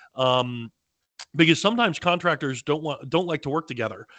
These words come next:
uh, oddly enough. And so it's like their priority is always the priority. And, uh, you know, th-, so, sometimes they wanna flex their muscles over the other one. And, uh, so it, it, it sometimes, uh, was, uh,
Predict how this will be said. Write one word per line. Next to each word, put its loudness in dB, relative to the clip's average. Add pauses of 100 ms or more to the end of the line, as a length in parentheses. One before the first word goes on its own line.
(180)
uh, 2
oddly 2
enough. -2
And -4
so 0
it's -6
like 0
their 4
priority 0
is -4
always -2
the 6
priority. -2
And, -4 (360)
uh, 0
you -4
know, -2
th-, -12
so, -2
sometimes -4
they 0
wanna -2
flex -6
their -2
muscles -6
over -6
the -6
other 0
one. 0
And, -6 (380)
uh, -2
so 2
it, 2
it, -4
it -4
sometimes, -2 (100)
uh, -2
was, -4
uh, -2